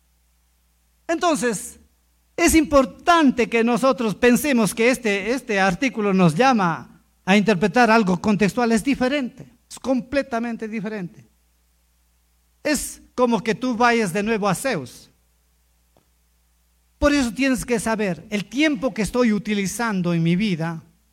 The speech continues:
¿en verdad glorifica a Dios?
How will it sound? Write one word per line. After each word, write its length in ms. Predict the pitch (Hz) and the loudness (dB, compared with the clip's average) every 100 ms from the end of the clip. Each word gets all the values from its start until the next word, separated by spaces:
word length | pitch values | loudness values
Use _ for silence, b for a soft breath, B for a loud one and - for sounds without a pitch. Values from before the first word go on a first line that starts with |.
| _ _ _ _ _ _ _ - | _ _ _ _ _ _ _ 0
¿en 220 | 226 180 | 2 4
verdad 760 | 185 156 139 196 170 165 - _ _ _ | 4 4 2 0 0 -4 -10 _ _ _
glorifica 720 | 143 170 175 175 190 208 196 | 2 4 6 4 2 -2 -4
a 60 | 190 | -4
Dios? 540 | 247 262 - - - | -6 -10 -14 -20 -20